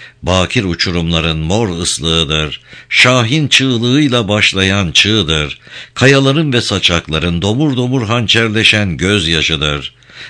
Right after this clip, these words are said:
Nevruz'un gelinliğidir kış. Açlık cinnetinin rahmine düşen döldür. Açlıkla beslenir. Tüm sınırları ve göğün kıyısını iptal eder.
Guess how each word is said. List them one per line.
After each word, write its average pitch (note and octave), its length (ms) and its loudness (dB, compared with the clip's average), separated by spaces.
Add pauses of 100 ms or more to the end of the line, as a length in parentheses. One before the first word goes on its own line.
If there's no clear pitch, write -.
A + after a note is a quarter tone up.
Nevruz'un C#3+ 680 2
gelinliğidir A2 840 2
kış. E2 440 -4 (280)
Açlık A#2 500 0
cinnetinin E2+ 680 0
rahmine G#2 480 -2
düşen G#2+ 440 -2
döldür. D#2+ 460 -2 (140)
Açlıkla F2+ 640 -2
beslenir. D#2 640 -2 (420)
Tüm G3+ 220 2
sınırları C#3 640 2
ve B2 100 2
göğün A2+ 400 0
kıyısını A2 540 -2
iptal F2+ 560 -2
eder. D2+ 540 -2